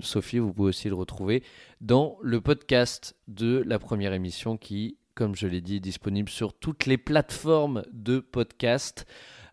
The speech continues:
Euh, voilà, écoutez, on va, euh, terminer, euh, sur, euh, sur ça pour cette émission. Euh, merci à toutes les personnes qui ont été présentes avec nous en live, euh,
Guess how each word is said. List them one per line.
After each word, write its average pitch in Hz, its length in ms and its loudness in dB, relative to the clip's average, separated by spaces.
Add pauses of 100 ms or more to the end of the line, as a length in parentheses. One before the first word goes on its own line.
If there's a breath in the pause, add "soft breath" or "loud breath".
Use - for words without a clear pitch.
Euh, 131 580 6
voilà, 185 220 8
écoutez, 208 320 2
on 202 80 6
va, 156 340 8
euh, 127 200 8
terminer, 160 960 0
euh, 110 360 2
sur, 123 440 -2
euh, 104 680 2
sur - 260 -6
ça 143 160 0
pour - 300 -4
cette - 300 0
émission. 135 680 4 (560 soft breath)
Euh, 104 840 4
merci 143 560 4
à 127 60 8
toutes 123 200 -4
les 123 60 4
personnes 117 360 -2
qui - 120 -8
ont 95 80 0
été 95 400 -2
présentes 113 760 2
avec 107 360 0
nous 117 280 0 (100)
en 120 120 4
live, 117 480 6 (500 soft breath)
euh, 98 500 0